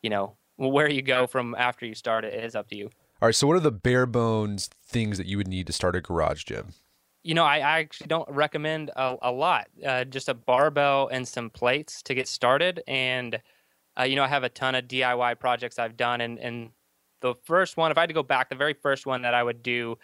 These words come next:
Speaker 1: is, uh, squat and bench stands. So it's a super simple project. You just buy a couple of four-by-fours,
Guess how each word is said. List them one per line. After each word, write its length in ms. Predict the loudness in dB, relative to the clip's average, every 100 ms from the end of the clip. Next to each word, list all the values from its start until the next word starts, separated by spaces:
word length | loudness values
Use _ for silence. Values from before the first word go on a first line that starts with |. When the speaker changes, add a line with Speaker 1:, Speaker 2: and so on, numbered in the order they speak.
| -20 _ _ _ -4
Speaker 1:
is, 600 | 0 2 2 0 -4 -6
uh, 280 | -2 -2 -2 -8 _ -14
squat 440 | -10 0 2 2
and 140 | 0 -6
bench 300 | -6 -6 -6
stands. 500 | -4 -2 -4 -8 -18 _ _
So 640 | -4 0 2 2 0 -4
it's 160 | -10 -10
a 60 | -8
super 380 | -4 -4 -2
simple 320 | -2 -2 -2 2
project. 520 | 4 4 2 -2 -2
You 60 |
just 200 | -6 -2
buy 180 | 2 4
a 40 | 4
couple 280 | 0 0
of 80 | -4
four-by-fours, 800 | 2 4 4 2 2 0 2 0